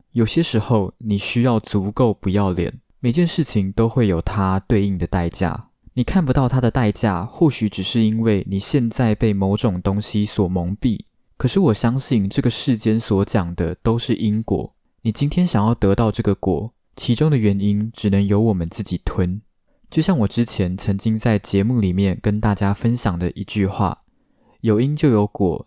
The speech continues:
才懂得敬畏；有果找对因，才不会自欺。”那接下来的时间，我们就要回到《正义：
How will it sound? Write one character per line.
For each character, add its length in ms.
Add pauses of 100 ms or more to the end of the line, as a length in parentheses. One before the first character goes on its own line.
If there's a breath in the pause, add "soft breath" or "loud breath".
才 240
懂 240
得 120
敬 320
畏； 300 (340)
有 220
果 340
找 220
对 220
因， 360 (200)
才 180
不 160
会 200
自 200
欺。” 440 (360)
那 120
接 140
下 160
来 120
的 80
时 160
间， 380
我 120
们 120
就 120
要 140
回 240
到 240
《正 260
义： 300